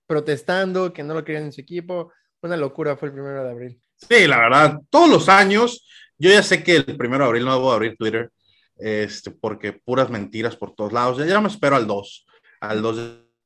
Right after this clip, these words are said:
Speaker 2: abril. Por ahí John Sutcliffe se aventó la de la semana también el primero de abril, eh, eh, dijo que el partido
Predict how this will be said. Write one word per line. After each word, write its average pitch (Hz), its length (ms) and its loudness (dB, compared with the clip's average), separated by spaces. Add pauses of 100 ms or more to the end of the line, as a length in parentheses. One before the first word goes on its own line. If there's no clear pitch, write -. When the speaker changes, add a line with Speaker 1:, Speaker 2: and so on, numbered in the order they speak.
(120)
Speaker 2:
abril. 117 300 -4
Por 165 100 2
ahí 175 160 4
John 196 160 4
Sutcliffe 196 440 0
se 170 60 2
aventó 139 360 2
la 165 120 4
de 143 40 2
la 120 120 0
semana 135 640 -2 (720)
también 113 340 -4
el 123 100 -10 (320)
primero 110 360 -4
de 110 60 -2
abril, 110 420 -6 (560)
eh, 104 720 -4 (420)
eh, 120 360 -6
dijo 143 240 -4
que 139 160 0
el 120 240 -4
partido 143 640 0